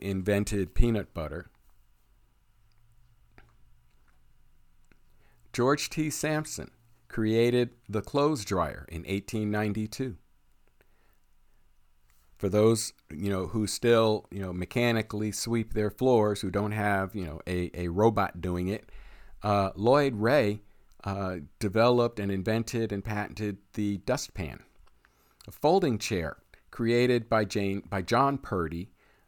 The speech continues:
uh, used at picnics and school graduations everywhere.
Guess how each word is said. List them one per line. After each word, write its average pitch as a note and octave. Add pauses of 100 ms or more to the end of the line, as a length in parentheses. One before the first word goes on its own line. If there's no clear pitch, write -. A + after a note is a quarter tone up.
uh, F#2+
used A#2+
at F#2+
picnics C#3
and G2+
school C#3
graduations G2 (220)
everywhere. G#2+